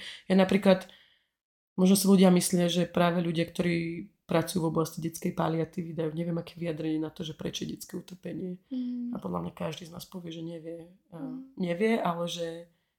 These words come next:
Speaker 1: ja ani neviem, či to budem robiť celý život. Ehm, tá túžba tu je, určite, určite pomáhať a byť blízko, e, ale že toto je proste nejaké moje manevrovacie pole, tento krátky čas, čo som tu,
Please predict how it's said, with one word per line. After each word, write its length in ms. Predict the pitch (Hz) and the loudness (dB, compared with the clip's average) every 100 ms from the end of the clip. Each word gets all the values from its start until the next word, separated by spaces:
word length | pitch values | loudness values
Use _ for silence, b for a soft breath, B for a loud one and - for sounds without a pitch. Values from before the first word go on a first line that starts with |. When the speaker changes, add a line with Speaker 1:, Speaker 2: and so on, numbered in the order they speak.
| _ | _
Speaker 1:
ja 160 | 180 180 | 2 8
ani 160 | 196 | 10
neviem, 240 | 208 226 202 | 10 8 4
či 80 | |
to 80 | - | -2
budem 160 | 208 208 | 0 2
robiť 240 | 208 202 | 2 2
celý 220 | - 190 165 | 0 -2 -2
život. 400 | 156 160 - - _ _ | -4 -8 -10 -14 _ _
Ehm, 400 | 175 170 170 175 190 _ _ _ _ _ | -8 -6 -6 -8 -12 _ _ _ _ _
tá 80 | _ | _
túžba 300 | 180 180 156 | -8 -6 -4
tu 160 | 180 - | -4 0
je, 400 | 190 220 220 220 b b _ | 2 2 2 0 b b _
určite, 800 | - - - - - - - - - _ _ | -8 -6 -6 -4 0 0 0 -4 -10 _ _
určite 480 | - 190 - - - - _ _ _ _ _ _ | -6 -4 -6 -6 -8 -8 _ _ _ _ _ _
pomáhať 560 | 190 185 214 226 220 | 0 2 4 4 4
a 60 | 180 | 4
byť 120 | 170 | 2
blízko, 680 | 156 170 170 - - 233 240 b b b b b _ | 0 0 0 -6 -4 -2 -4 b b b b b _
e, 80 | - | -2
ale 400 | 180 - 180 180 | -2 4 4 6
že 480 | 180 180 180 180 202 269 _ | 4 4 4 2 -2 -6 _
toto 260 | - 214 196 | -2 2 4
je 40 | |
proste 360 | 190 185 - - | 4 0 0 -4
nejaké 380 | 165 175 175 190 | -2 0 0 2
moje 160 | 180 | 4
manevrovacie 640 | 175 175 185 180 170 170 190 | 4 4 4 4 0 -2 -6
pole, 300 | - 180 180 | -4 -2 -2
tento 300 | 175 175 185 | -2 -4 -6
krátky 320 | - 185 - | -6 -8 -8
čas, 320 | 196 233 226 220 | -8 -4 -4 -6
čo 80 | 196 | -10
som 220 | - 190 | -8 -8
tu, 400 | - 196 208 | -4 0 0